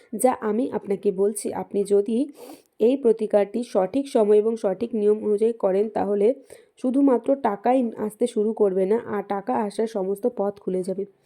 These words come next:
আপনার জীবনে অর্থের প্রয়োজনীয়তা ব্যয় সম্পূর্ণভাবে বন্ধ হবে।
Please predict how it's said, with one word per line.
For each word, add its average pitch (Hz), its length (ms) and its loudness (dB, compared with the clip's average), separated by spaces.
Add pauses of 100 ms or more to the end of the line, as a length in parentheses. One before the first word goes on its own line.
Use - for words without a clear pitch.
(300)
আপনার 233 340 -2
জীবনে 233 360 2
অর্থের 208 420 2
প্রয়োজনীয়তা 214 720 2
ব্যয় 202 300 0
সম্পূর্ণভাবে 214 840 -2
বন্ধ 185 340 -2
হবে। 185 260 -4